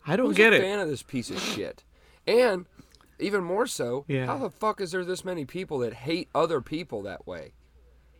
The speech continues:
Speaker 2: That's just nasty.
Speaker 1: That's, I was very impressed with the, with the, the language on the page of people just going over there to bash other people, right? Humiliate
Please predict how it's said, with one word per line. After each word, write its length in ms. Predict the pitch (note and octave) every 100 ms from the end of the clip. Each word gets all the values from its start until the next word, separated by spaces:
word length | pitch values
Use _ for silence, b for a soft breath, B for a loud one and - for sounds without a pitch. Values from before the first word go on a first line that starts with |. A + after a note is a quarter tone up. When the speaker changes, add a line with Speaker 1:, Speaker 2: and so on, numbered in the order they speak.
| -
Speaker 2:
That's 160 | A3+
just 260 | - E3+ G#2+
nasty. 680 | A2 B2+ F#3+ E3+ - E2+ - _ _ - B B B B B
Speaker 1:
That's, 280 | F3 B3 B3 G3
I 60 |
was 180 | A#3+ A#3+
very 240 | F3+ F#3+
impressed 520 | F3+ E3+ E3+ E3 D3+ C#3+
with 220 | C#3 A#2
the, 420 | B2+ B2+ A#2+ - -
with 400 | C#3 B2 B2+ A#2
the, 420 | A#2+ B2 A#2 - G#2+
the 240 | A#2 B2
language 540 | A#2+ B2+ D3 B2+ A#2 -
on 240 | B2 A#2+
the 80 | A#2
page 500 | A2+ C#3 D#3 B2+ - -
of 160 | B2+
people 240 | - D#3+ E3
just 160 | D3
going 200 | C3+ C3+
over 140 | B2+ A#2+
there 140 | B2
to 120 | B2+
bash 360 | B2 A#2 A#2+ B2
other 180 | B2+ A#2
people, 340 | A#2+ A2+ B2
right? 220 | - B2
Humiliate 680 | B2+ A#2 B2 C3+ A#2+ G2+ G#2